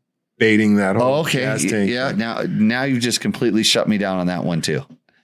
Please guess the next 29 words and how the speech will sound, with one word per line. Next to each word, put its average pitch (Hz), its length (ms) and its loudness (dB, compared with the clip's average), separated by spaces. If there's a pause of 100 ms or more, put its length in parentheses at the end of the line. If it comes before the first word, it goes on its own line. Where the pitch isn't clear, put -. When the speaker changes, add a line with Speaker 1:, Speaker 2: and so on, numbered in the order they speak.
(1000)
Speaker 2:
I 120 60 2
wasn't, 196 360 2
I, 120 120 -6
there's - 240 0
something 214 240 0
about 165 260 -2
that 127 180 -4
three 123 220 -2
hundred 104 340 0
didn't 95 300 2
Speaker 1:
So 92 100 2
we 92 100 0
Speaker 2:
resonate - 40 -2
with 87 80 0
Speaker 1:
arm 170 240 0
Speaker 2:
me. 202 80 4
Speaker 1:
wrestle? 226 400 0
Is 123 140 0
there, 180 120 0
like, 175 180 -2
an 120 100 -2
arm 127 340 -2
wrestling 143 460 0
way 131 160 0
to, 135 100 -2
like, 123 220 -2
dispute 123 500 -2
the 120 100 0
winner? 131 400 0